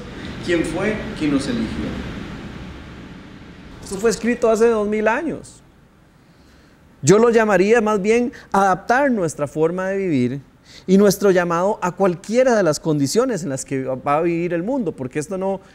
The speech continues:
estamos pasando no va a ser tal vez ni la primera, no ha sido ni la primera ni la última.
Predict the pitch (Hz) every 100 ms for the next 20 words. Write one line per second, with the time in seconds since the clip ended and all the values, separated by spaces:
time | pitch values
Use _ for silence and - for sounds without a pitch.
0 | - 156 - 170 185 160 170 180 185 185
1 | 175 185 147 165 175 185 170 147 131 135
2 | 220 220 151 143 160 185 180 160 147 156
3 | 180 170 143 170 277 254 143 101